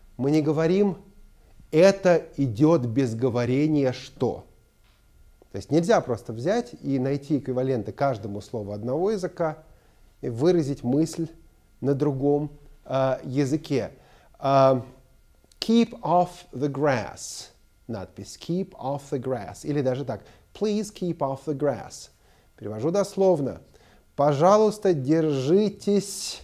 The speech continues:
а, вне травы». Получается ти-, совершенно дикость. А по-русски по за-, «по газонам не ходить». Значит, а, смотрите, что происходит. По-английски,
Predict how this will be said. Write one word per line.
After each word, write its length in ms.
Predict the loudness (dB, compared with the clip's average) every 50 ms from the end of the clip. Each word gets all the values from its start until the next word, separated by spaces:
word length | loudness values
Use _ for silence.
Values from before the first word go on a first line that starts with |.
| -20 -20 _ -20 -20 -20 -20 -20 -20 -20 -14
а, 580 | -6 -2 2 4 6 8 8 8 6 4 2 -2 -8
вне 680 | -12 -10 -8 -4 0 2 2 4 6 8 8 8 8 6 4
травы». 800 | 0 -2 0 2 2 0 0 2 2 4 4 4 2 0 -4 -10 -20 _ _ _ _ -20 -20 _ _ _ _ _ _ _ -20 -20 -20 _ _ _ -20 -20 -20 -20 -14
Получается 580 | -10 -10 -8 -2 4 6 6 6 4 2 -4 -8
ти-, 300 | -6 -6 -6 -6 -8 -8
совершенно 340 | -4 -2 0 0 2 2 0
дикость. 600 | 0 -2 -4 -4 -4 -4 -4 -6 -6 -8 -16 -14 -8
А 160 | -4 -2 -2
по-русски 1000 | -2 -2 -2 0 4 4 6 6 6 4 4 2 0 0 0 0 -2 -4 -4 -4 -4
по 200 | -2 0 0 0
за-, 180 | 2 2 2
«по 160 | 2 2 2 2
газонам 600 | 4 2 2 2 2 0 0 0 0 -2 -2 -2
не 100 | -4 -6
ходить». 720 | -6 -6 -6 -6 -4 -4 -6 -6 -8 -8 -12 -16 -18 -20 _ _ _ _ _ -20 -20 -20 -20 -20 _ _ _ _ -20 -20 -20 -20 _ -20 -20 -20 _ _ _ _ _ -20
Значит, 640 | -16 -12 -10 -4 2 4 4 4 4 6 4 4 2 2
а, 220 | -2 0 0 0
смотрите, 380 | 0 2 2 4 4 4 0 -2
что 160 | 0 0 -2
происходит. 720 | 0 0 0 0 0 -2 -2 0 2 2 2 0 -2 -8 -6
По-английски, 920 | -4 -4 -2 -2 -2 -2 -2 -2 -2 -4 -4 -6 -2 0 0 0 0 -4